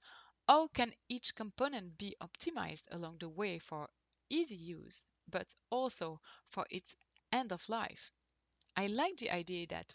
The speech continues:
waste is a design flow. So,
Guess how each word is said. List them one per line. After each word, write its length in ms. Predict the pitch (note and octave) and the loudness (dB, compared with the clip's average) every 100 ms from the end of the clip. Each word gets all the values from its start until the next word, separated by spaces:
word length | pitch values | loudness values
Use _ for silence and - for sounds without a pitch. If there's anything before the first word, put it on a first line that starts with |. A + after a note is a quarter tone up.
| - | -4
waste 300 | G#3 F#3+ - | -4 -2 -6
is 260 | D#3 - - - | -8 -10 -12 -10
a 60 | |
design 380 | E3 E3+ - D#3 | -6 -4 -6 -8
flow. 360 | - - A3 E3+ _ _ _ _ _ _ _ _ _ _ _ - - _ _ _ _ _ _ _ - | -8 -8 -8 -8 _ _ _ _ _ _ _ _ _ _ _ -20 -20 _ _ _ _ _ _ _ -6
So, 420 | - D4 G#3 | 4 6 6